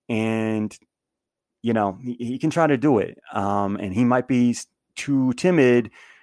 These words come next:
and decide he's gonna do it that way and try to win the game one nil. I, again, don't wanna do that. You actually wanna try to go on top of them. You don't wanna go behind against Leeds.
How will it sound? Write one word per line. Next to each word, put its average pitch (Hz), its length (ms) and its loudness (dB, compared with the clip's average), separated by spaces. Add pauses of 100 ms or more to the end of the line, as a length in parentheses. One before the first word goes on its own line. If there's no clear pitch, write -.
(140)
and 113 340 0
decide 117 300 0
he's 113 160 0
gonna 110 180 0
do 107 200 0
it 101 120 -2
that 123 220 0
way 104 420 0
and 101 240 -6
try 107 160 -2
to 98 180 -2
win 101 220 -4
the 101 60 -6
game 98 420 -4 (200)
one 101 300 0
nil. 113 320 2 (520)
I, 110 180 -2
again, 117 880 2 (220)
don't 104 300 2
wanna 110 260 0
do 127 220 0
that. 90 120 2
You 107 220 -2
actually 120 400 -2
wanna 104 240 -4
try 95 160 -8
to 92 60 -10
go 90 180 -6
on 85 80 -4 (160)
top 139 360 0
of 98 120 -2
them. 87 180 -2
You 151 140 2
don't 277 120 8
wanna 185 140 4
go 120 100 2
behind 101 380 2
against 98 340 -2
Leeds. 95 320 -2